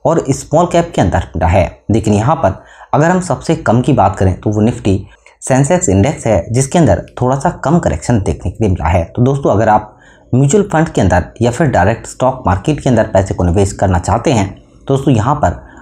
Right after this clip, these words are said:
आप सोच समझ कर निवेश करें, क्योंकि यहाँ से स्टॉक मार्केट के अंदर या तो एक बड़ा करेक्शन आ सकता है या फिर यहाँ से आपको एक अच्छा बाउंस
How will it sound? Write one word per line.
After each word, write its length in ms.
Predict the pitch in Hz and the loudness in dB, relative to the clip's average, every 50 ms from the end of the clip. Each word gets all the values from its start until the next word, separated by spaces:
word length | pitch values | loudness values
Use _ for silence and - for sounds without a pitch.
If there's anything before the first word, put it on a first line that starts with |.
| - - - | -6 -2 -2
आप 180 | 156 170 - - | -2 -2 -2 -6
सोच 320 | - - 165 185 190 190 - | -6 -2 0 0 0 0 0
समझ 240 | 117 98 92 95 | 0 0 0 0
कर 180 | - - 107 87 | -2 -2 0 0
निवेश 260 | 92 87 80 80 82 - | 0 0 -2 -2 -6 -4
करें, 300 | - - 85 85 80 - | -2 -2 -2 -2 -2 -6
क्योंकि 260 | - - 104 104 110 | -6 -4 0 0 2
यहाँ 240 | 101 117 135 185 180 | 2 2 2 0 0
से 220 | - 104 90 - - - - - - - - | 0 0 -2 -2 -4 -12 -20 -20 -20 -14 -14
स्टॉक 340 | - - - 165 180 170 - | -8 -2 0 0 0 0 0
मार्केट 360 | 127 110 - - - 170 160 | 0 0 0 0 -2 -2 0
के 100 | - 123 | 0 0
अंदर 220 | 101 90 90 87 - - - _ _ _ - | 2 2 2 0 -2 -4 -14 _ _ _ 0
या 120 | 117 120 143 | 0 0 2
तो 120 | 139 185 | 2 2
एक 200 | 175 170 170 - | 2 2 0 -2
बड़ा 220 | 95 92 92 104 107 | -2 0 2 0 0
करेक्शन 380 | - - - 87 - - - 127 | 0 -2 -2 -2 -2 0 0 0
आ 100 | 123 117 | 2 0
सकता 260 | - 120 - - 110 | 0 -4 -2 0 0
है 220 | 104 107 101 - - - - _ _ _ - | 2 2 0 0 -4 -14 -20 _ _ _ 0
या 120 | 127 151 | 0 2
फिर 140 | 147 185 165 | 2 2 2
यहाँ 280 | 143 123 104 120 160 165 | 2 2 2 2 0 0
से 160 | - 104 90 87 - - | 2 0 -2 -2 0 0
आपको 260 | 98 107 - - 135 | -2 -2 0 0 0
एक 180 | 139 151 147 - | 0 0 0 -2
अच्छा 240 | 98 90 - - 123 104 | -4 -4 -2 -2 -2 -2
बाउंस 320 | 95 95 90 98 95 - | 0 0 0 0 -2 -2